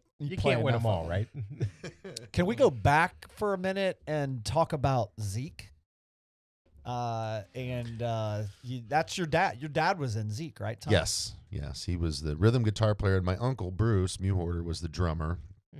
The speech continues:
Speaker 3: And, of course, Danny Vaughn was the lead singer. I just saw Danny a couple weeks ago. I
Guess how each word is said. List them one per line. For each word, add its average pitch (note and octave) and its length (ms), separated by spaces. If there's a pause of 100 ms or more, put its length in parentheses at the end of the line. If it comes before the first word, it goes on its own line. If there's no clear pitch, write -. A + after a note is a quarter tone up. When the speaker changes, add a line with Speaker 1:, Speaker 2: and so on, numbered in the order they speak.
(380)
Speaker 3:
And, E2+ 100
of D#2+ 60
course, F2 240
Danny F#2 280
Vaughn F2 500 (120)
was E2+ 160
the F2 80
lead E2+ 220
singer. F#2 480 (100)
I E2 60
just E2 160
saw D#2+ 120
Danny E2 280
a D#2+ 40
couple - 280
weeks D#2 240
ago. E2 240
I D#2+ 80